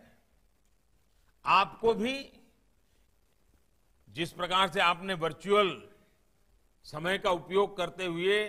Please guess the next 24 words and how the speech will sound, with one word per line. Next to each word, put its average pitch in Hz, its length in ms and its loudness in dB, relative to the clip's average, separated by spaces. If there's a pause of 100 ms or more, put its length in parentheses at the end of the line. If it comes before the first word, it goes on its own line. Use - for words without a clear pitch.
(420)
चीजों 160 320 -8
को 175 80 -4
आगे 196 300 0
बढ़ाया 160 440 -2
है, 92 220 -18 (840)
मुझे 135 220 -8
विश्वास 151 600 -4
है 196 160 -8 (920)
जिस 160 180 -6
प्रकार 175 440 -2
से 170 100 -10
हम 180 160 -6
फेसलेस 202 680 -6 (100)
सिस्टम 185 380 -10
की 190 160 -8
तरफ 170 280 -8
जा 156 180 0
रहे 175 280 -6
हैं, 190 320 -10 (800)
आप 196 200 4
भी 226 140 -6
उस 233 200 -4
पर 196 140 -2
सोचेंगे 160 680 -8